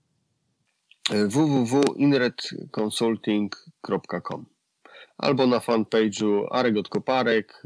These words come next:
albo fan-, fanpage Inred Consulting. E, jest dużo informacji na temat, e, możliwości zakupu książki.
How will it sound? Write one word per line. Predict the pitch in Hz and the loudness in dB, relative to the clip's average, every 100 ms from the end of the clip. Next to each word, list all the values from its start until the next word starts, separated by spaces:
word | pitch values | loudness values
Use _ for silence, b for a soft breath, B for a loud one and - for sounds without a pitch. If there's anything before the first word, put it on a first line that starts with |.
| 113 | -6
albo | 110 107 107 | -2 -2 -4
fan-, | - 104 98 - | -4 -6 -6 -6
fanpage | 107 104 104 98 - - - | -6 -4 -4 -4 -4 -8 -4
Inred | 113 104 98 98 | -2 -2 -6 -10
Consulting. | 92 107 104 - 98 95 - - b b b b - | -6 -4 -4 -4 -6 -6 -8 -18 b b b b -12
E, | 101 98 98 95 95 95 | -6 -4 -2 -4 -4 -2
jest | 101 95 | -2 -4
dużo | 107 95 98 | -4 -2 -2
informacji | 98 104 - 98 92 - 110 | -2 -6 -6 -6 -6 -6 -8
na | 92 | -8
temat, | - 92 87 - 104 98 | -8 -10 -10 -14 -16 -16
e, | 98 | -18
możliwości | 98 - 95 90 - 95 | -14 -14 -10 -6 -6 -6
zakupu | 92 - - - | -12 -16 -16 -14
książki. | - - - - | -14 -12 -14 -14